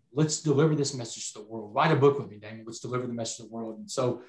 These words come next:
I tried to talk John out of it and tell John, "You can go do the book yourself. You're John Gordon." I mean, he's sold four million books, right? He said, "No, Damon, we do this together." So we did it. We wrote the book, The Coffee Bean. It became an international bestseller. Uh,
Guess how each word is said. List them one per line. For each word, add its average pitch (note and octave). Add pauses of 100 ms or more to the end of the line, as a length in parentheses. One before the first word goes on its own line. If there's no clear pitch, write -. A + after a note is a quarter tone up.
(380)
I C#3+
tried A3
to F3
talk F3+
John C3+
out C#3
of C#3+
it C#3+
and C#3
tell C#3
John, C#3
"You C#3
can D3
go B2+
do B2+
the B2+
book A#2
yourself. E3
You're A2+
John G#2
Gordon." C3+
I B2
mean, C3
he's G3+
sold F#3
four D#3
million B2
books, -
right? C3+ (840)
He C3
said, A#2+
"No, A#2+
Damon, A2
we G#2+
do A#2+
this A#2
together." G#2+ (560)
So F3
we E3+
did F#3+
it. - (140)
We C3
wrote E3
the F3
book, E3
The -
Coffee D3+
Bean. C#3
It C#3
became C3+
an C3
international C#3+
bestseller. B2+ (340)
Uh, C3+